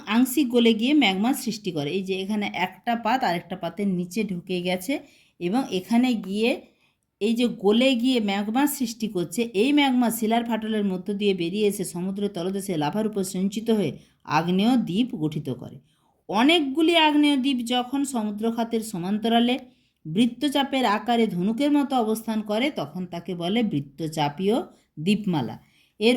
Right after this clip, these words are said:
উদাহরণ যদি বলতে হয়, উদাহরণ দাও বলা আছে, প্রশান্ত মহাসাগরে অ্যালুসিয়ান দ্বীপপুঞ্জ, জাপান দ্বীপপুঞ্জ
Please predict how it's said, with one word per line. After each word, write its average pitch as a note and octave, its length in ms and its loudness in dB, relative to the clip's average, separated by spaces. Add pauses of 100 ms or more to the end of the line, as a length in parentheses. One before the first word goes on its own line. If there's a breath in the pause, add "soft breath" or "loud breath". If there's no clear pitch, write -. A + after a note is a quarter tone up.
উদাহরণ D4+ 560 2
যদি G#3+ 220 -4
বলতে F#3+ 320 -6
হয়, G#3+ 120 -2
উদাহরণ B3 480 2
দাও A#3+ 180 4
বলা G3+ 220 2
আছে, E3+ 240 -2
প্রশান্ত G#3+ 360 -6
মহাসাগরে G#3+ 580 -2
অ্যালুসিয়ান F#3+ 460 0
দ্বীপপুঞ্জ, G#3+ 440 -2 (140)
জাপান F#3+ 360 -2
দ্বীপপুঞ্জ G#3+ 480 -2